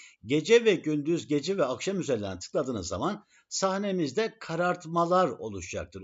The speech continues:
Örneğin işte, e, tam gece veya yarı karanlık, gördüğünüz gibi, e, tam gece oldu şu anda. E, buna tıkladığım zaman biraz daha akşamüstü gibi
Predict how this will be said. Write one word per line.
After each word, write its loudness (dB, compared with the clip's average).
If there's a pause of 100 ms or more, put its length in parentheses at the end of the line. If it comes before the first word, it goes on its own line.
Örneğin 0
işte, -4 (400)
e, -4 (140)
tam 2
gece -4
veya 2
yarı 0
karanlık, -4
gördüğünüz -2
gibi, -2 (400)
e, -6
tam 0
gece 0
oldu -4
şu -10
anda. -2 (280)
E, -6
buna 2
tıkladığım -4
zaman -4
biraz 0
daha -2
akşamüstü -6
gibi -6